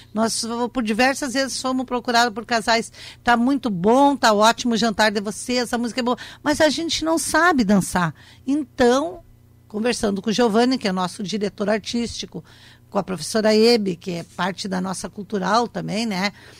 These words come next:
E, então, a, e juntamente, claro, com o patrão Danilo e seu Tuca, a gente achou por melhor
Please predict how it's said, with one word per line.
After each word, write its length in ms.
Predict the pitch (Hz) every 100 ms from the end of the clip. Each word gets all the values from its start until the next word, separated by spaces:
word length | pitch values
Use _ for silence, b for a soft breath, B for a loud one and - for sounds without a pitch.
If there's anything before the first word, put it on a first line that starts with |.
| B B -
E, 440 | 220 226 233 240 254
então, 520 | 247 277 285 311 320
a, 140 | - 277
e 280 | 262 269
juntamente, 580 | 240 277 320 311 285 294
claro, 340 | - 214 226 226
com 100 | 214
o 40 |
patrão 320 | 190 - 214
Danilo 500 | 220 208 220 262 220
e 80 | 190
seu 180 | - 214
Tuca, 280 | - - - B B B
a 100 | 240
gente 240 | 285 277
achou 200 | 311 311
por 140 | 269 302
melhor 560 | 294 240 240 254 302